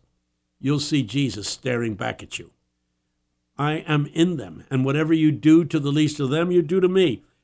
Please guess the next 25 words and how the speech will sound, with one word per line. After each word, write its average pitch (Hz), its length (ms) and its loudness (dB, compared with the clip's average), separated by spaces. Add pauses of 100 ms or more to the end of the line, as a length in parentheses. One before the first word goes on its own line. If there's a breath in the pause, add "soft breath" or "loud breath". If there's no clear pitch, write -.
(140)
Read 208 260 2
that 135 220 0
in 131 100 0
the 131 80 0
twenty-fifth 170 640 0
chapter 165 460 -2
of 151 80 0
Matthew. 143 500 -4 (340)
The 135 100 -2
last 170 320 2
several 175 320 -2
verses 156 580 0
of 139 120 -2
that 156 240 -2
chapter 175 500 -4 (240 soft breath)
will 143 140 2
pick 170 260 0
up 165 140 -2
the 143 100 -8
theme 151 340 2
that 135 120 0
I 135 140 0
have 113 160 -4
just 127 260 -4
articulated. 90 800 -10